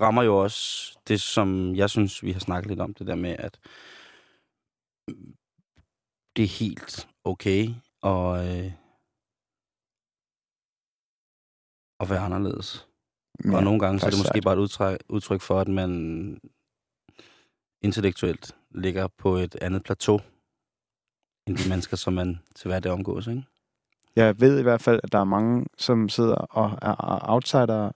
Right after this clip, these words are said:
Speaker 2: og, og ligesom tænker, "Men det er også bare fordi, de andre ikke fatter noget." Altså, det er jo ikke mig, der er noget galt, men det er sgu da alle de andre, der fucking er dumme, og det er moderne at være dum.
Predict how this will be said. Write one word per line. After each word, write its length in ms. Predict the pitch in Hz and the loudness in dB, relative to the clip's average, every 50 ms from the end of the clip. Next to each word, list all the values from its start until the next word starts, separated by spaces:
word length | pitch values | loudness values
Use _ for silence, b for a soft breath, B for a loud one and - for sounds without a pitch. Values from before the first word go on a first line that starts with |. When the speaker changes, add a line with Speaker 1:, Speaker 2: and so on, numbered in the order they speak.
| _ _ _ | _ _ _
Speaker 2:
og, 340 | - 113 110 104 98 90 85 - _ _ _ | 2 4 4 4 2 0 -4 -10 _ _ _
og 160 | - 113 107 | 0 0 0
ligesom 320 | 107 117 113 - 113 110 | 0 -4 -4 0 0 0
tænker, 240 | 98 - 113 107 107 | 0 0 0 2 2
"Men 80 | 101 101 | 2 2
det 120 | - 107 | 2 2
er 40 | 104 | 0
også 140 | 92 90 - | 0 0 -4
bare 100 | - 85 | -10 -10
fordi, 200 | - - - 95 | -10 -8 -8 -8
de 140 | 92 - 87 | -6 -4 -6
andre 180 | - - 78 85 | -6 -4 -4 -6
ikke 120 | 80 - | -6 -6
fatter 240 | - - 90 98 95 | -6 -2 0 0 0
noget." 220 | - - - - - | 0 -4 -8 -10 -10
Altså, 180 | - - - 120 | -14 -14 -8 -2
det 40 | |
er 40 | 98 | 0
jo 40 | 95 | 0
ikke 100 | 101 101 | 0 0
mig, 100 | 92 95 | -2 -4
der 60 | 101 | -2
er 40 | 98 | -2
noget 140 | 95 98 - | -2 -2 0
galt, 160 | - - - | 0 -2 0
men 100 | - 104 | -2 -2
det 60 | 104 110 | -2 -4
er 20 | |
sgu 180 | - - - 107 | -6 -4 -2 -2
da 40 | |
alle 100 | 104 107 | 0 0
de 100 | 107 110 | 0 0
andre, 160 | 104 110 120 120 | 2 2 0 0
der 140 | 117 107 | 0 -2
fucking 360 | 107 - - 120 - 123 113 110 | -4 -4 -6 -4 -2 -2 -2 -2
er 100 | 107 110 | -4 -2
dumme, 360 | _ 110 107 113 123 127 120 | _ 2 4 4 4 2 2
og 60 | 110 | 0
det 100 | 110 104 | 0 2
er 40 | 107 | 2
moderne 260 | 107 104 107 110 117 | 4 4 4 4 4
at 60 | 117 110 | 4 2
være 100 | 107 104 | 2 4
dum. 160 | - 120 | 4 2